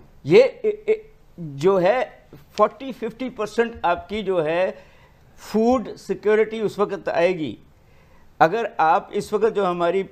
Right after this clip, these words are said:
पैदावार है, जो, अ, अ, अब, अब ट्वेंटी थ्री या ट्वेंटी फ़ोर या ट्वेंटी सिक्स,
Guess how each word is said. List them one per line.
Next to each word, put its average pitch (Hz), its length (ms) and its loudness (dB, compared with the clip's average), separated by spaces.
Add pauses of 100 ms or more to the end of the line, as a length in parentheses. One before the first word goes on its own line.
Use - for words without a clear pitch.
(640)
पैदावार 185 540 2
है, 127 400 -4
जो, 151 380 -2
अ, - 140 -16
अ, 151 60 -2 (1200)
अब, 156 80 -12 (140)
अब 156 200 -4
ट्वेंटी 170 320 -2
थ्री 180 520 -4
या 165 40 0
ट्वेंटी 160 320 -4
फ़ोर 175 540 0
या 156 100 -6
ट्वेंटी 160 300 -6
सिक्स, - 460 -4